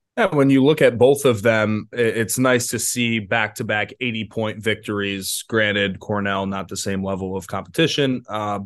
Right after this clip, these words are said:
but regardless, I think they did it in two different ways. The three ball was the main point of emphasis, and against a team like Cornell that really relies on outside shooting,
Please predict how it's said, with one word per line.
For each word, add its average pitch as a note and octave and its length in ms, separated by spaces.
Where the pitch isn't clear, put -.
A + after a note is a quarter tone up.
but A2 240
regardless, A2+ 800
I G#2+ 120
think A2+ 320
they A2+ 320
did D#3+ 160
it D#3+ 180
in A#2+ 280
two E3+ 320
different A#2+ 680
ways. G#2 640
The A#2+ 120
three E3 340
ball C#3 320
was B2 200
the A2+ 120
main A2 340
point A2+ 240
of G2+ 120
emphasis, G2+ 580
and A2 100
against A#2+ 360
a A2 40
team A2 220
like A2 160
Cornell G#2+ 540
that C#3+ 180
really C#3 280
relies A2+ 520
on A#2 140
outside A2 500
shooting, C3+ 460